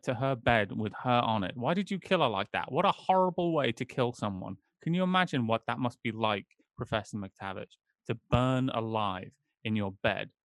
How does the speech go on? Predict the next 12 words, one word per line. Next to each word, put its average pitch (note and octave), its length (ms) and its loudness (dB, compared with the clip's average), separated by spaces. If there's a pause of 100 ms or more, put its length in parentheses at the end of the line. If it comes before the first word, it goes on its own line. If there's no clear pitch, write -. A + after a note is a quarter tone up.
the A2+ 80 -4
way G#2 200 -2
Sarah F#2+ 480 -2 (100)
did, - 160 -12 (320)
the A2+ 80 -2
way A2 160 2
that - 180 -6
Sarah A#2+ 460 2
died G2 540 0
because A#2 380 -2
of G2+ 220 -6
you, G2 280 -4